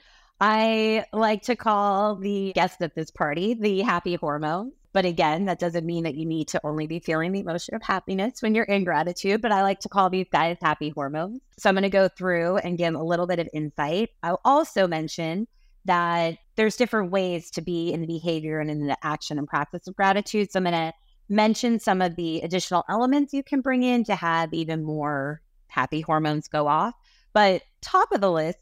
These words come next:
is dopamine, one of my personal favorites. Dopamine helps us with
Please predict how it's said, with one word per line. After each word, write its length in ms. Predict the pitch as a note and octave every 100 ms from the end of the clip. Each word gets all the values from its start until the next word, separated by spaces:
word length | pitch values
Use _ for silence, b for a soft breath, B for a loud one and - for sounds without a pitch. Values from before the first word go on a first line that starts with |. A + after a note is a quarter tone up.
| -
is 180 | G3 E3+
dopamine, 760 | F3 D#3+ D3+ D3 D3 E3 A#3+ -
one 120 | - D#3+
of 60 |
my 120 | E3
personal 460 | D#3 - D3+ F#3 G#3+
favorites. 500 | - D#3 D3+ F3 C4 _ b b b
Dopamine 560 | A#3 A3+ B3+ B3+ B3+ B3+
helps 280 | A3+ G#3+ A3
us 280 | G#3 -
with 280 | F3+ F#3 F#3